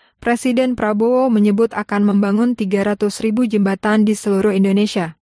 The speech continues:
Ini berangkat dari banyaknya laporan dan kiriman video yang ia terima soal anak-anak sekolah yang harus bertaruh nyawa menyeberangi sungai dengan bergelantungan di tali atau berenang untuk dapat berangkat ke sekolah.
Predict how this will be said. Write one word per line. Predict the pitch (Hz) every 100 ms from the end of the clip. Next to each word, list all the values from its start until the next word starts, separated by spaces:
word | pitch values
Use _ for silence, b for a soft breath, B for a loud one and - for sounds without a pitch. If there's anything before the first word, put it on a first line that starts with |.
| -
Ini | 202 185 208 226
berangkat | 240 226 269 277
dari | 226 214
banyaknya | 196 196 202 214 214
laporan | 208 196 190 180 226 220
dan | 196
kiriman | 190 208 214 214
video | 196 208 202 226
yang | 240 208
ia | 202 196
terima | 196 214 220 247
soal | - 208 -
anak-anak | 190 190 202 202 196 202
sekolah | - 226 233 247
yang | 226 208
harus | 220 220 220
bertaruh | 226 - 214 220
nyawa | 208 208 214 233
menyeberangi | 196 185 190 208 196
sungai | 190 208 208 208
dengan | 208 190 190 202
bergelantungan | 202 202 196 196 196 214 233
di | 208
tali | - 202 220 254
atau | 233 220 208
berenang | 196 202 214 214
untuk | 202 214 208
dapat | 190 185 202
berangkat | 208 196 196 214
ke | -
sekolah. | 208 - 208 196 151